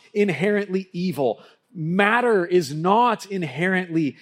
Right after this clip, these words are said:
evil. The world was made for God's glory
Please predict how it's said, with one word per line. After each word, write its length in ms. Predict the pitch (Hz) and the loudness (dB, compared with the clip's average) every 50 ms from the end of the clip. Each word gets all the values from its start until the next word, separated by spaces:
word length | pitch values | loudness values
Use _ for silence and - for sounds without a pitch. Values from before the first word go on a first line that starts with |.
| - - - | -20 -16 -8
evil. 380 | 220 180 175 170 131 139 135 127 | -4 -2 -2 0 0 -2 -2 0
The 100 | 143 151 | 0 2
world 340 | 151 175 196 214 220 208 | 4 6 6 6 6 4
was 180 | 196 180 147 147 | 0 -2 -4 -6
made 460 | 160 165 180 196 220 233 247 214 180 | -4 0 2 2 2 2 0 -4 -2
for 140 | - 190 170 | -2 -2 0
God's 360 | 151 170 160 160 156 135 127 131 | 2 2 2 2 0 -2 -6 -8
glory 540 | 110 151 147 165 180 208 233 247 262 247 | -4 0 2 2 4 2 2 0 -2 -8